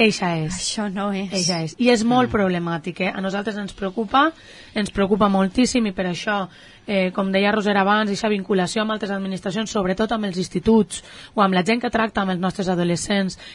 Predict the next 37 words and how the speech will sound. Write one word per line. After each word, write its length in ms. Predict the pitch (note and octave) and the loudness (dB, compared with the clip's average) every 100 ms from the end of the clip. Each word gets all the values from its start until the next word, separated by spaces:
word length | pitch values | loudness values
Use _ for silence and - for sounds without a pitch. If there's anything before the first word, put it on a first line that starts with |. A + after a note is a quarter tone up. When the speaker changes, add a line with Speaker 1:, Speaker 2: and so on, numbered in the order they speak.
| - | -4
Speaker 1:
que 100 | E3 | -2
s'estan 280 | F#3 G#3+ | 0 -2
fent 160 | G#3 A3 | 0 -2
treballs 400 | G3 G3+ G#3+ - _ | 0 2 2 -2 _
magnífics 840 | G#3 F#3 F3+ B3 B3+ G#3 D#3 - - - | -2 0 2 2 2 -2 -4 -12 -18 -10
en 80 | G#3 | -2
algunes 420 | G3 F#3 F#3+ F#3 F3+ | 0 0 0 -2 -4
escoles 440 | - G3+ G3+ F#3+ | -4 -2 0 0
i 40 | |
en 80 | F#3 | -2
alguns 380 | F3+ F3 F#3 F3+ | -2 -2 -4 -2
instituts, 420 | F3+ G3 F3 F#3 | -4 -6 -6 -4
i 160 | G3 F#3+ | -4 -6
sobretot 300 | - F3+ E3+ | -6 -6 -4
a 20 | |
nosaltres 320 | G3 G3 G3 | -2 -2 -2
ens 120 | G3+ F#3 | -2 -2
agrada 280 | F#3 F#3+ | 0 -2
posar 240 | F#3+ G3 F#3+ | -2 -2 0
molt 260 | G3 G3 - - - - | 0 -2 -4 -14 -18 -6
el, 340 | - G3 F#3 F#3 | -2 0 0 -2
en 140 | F#3 | 0
el, 140 | F#3+ G#3 | 0 2
l'exemple 500 | F#3 F3 A3 G3+ F#3 | 2 4 4 4 2
de 80 | F#3 | 2
Tirantianes, 840 | F#3 F3+ F3 G#3 F#3+ G3 G#3 A3+ - - | 0 -2 -2 -2 -2 -2 -4 -6 -14 -8
Speaker 3:
Mhm, 120 | D#3 | -4
Speaker 1:
perquè 140 | E3+ E3+ | -2 0
efectivament 680 | C#3+ F3 G#3+ F#3+ F#3 E3 | -2 2 4 6 4 2
Speaker 3:
sí. 260 | D3+ - - | -4 -14 -20
Speaker 1:
fan 320 | - G3+ G3+ G3 | 0 4 4 4
que 120 | G#3+ | 2
els 120 | F#3 | 2
nostres 280 | G3 F#3+ A3 | 2 0 0
adolescents 680 | A3+ G3+ F#3 - G#3 G#3 - | 2 2 0 0 0 0 0
siguen 280 | B3 G#3 | -2 -2
crítics, 600 | F3+ F#3 F#3 A3+ C#4 - | -2 -2 2 0 0 -8